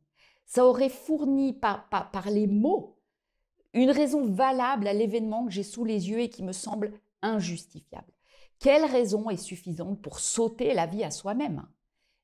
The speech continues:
C'est, c'est inconcevable pour moi comme, comme enfant. Sauf que le rouleau de papier, si effectivement il contient des mots, il y a des mots, ne peut pas se lire parce que ce sont des mots de peinture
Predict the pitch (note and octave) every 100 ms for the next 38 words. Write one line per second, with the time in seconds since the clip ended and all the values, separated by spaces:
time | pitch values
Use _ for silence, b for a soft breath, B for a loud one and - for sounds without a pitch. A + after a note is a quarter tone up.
0 | _ C4 - - D3 A#2+ - D#3+ A2+ G2+
1 | - - G#3 A3 C#4+ C#4 D#4+ D3+ - -
2 | - E3+ E3+ F3+ E3+ E3 D#3+ - E3+ D#3+
3 | D3+ - C#3+ _ _ b b b b b
4 | b b _ _ - - F4 F4 - B3+
5 | C4+ - - G3+ G3 A#3+ B3+ - G3 F3+
6 | - B3+ F4 E4+ B3 E4+ F4+ A4+ - B3
7 | C#4 A3 G3 F3 - D4 G3+ D#3+ G3 D#4+
8 | D3 C#3+ D3+ D3 F#3+ G3 E3+ B3 - _
9 | _ _ b b b - G3 A3+ - D#4
10 | D4 C#4+ - F4+ - A#3 - G#3 G3 G3+
11 | F#3 F#3 F3 F3 - D3 - - D3+ -
12 | _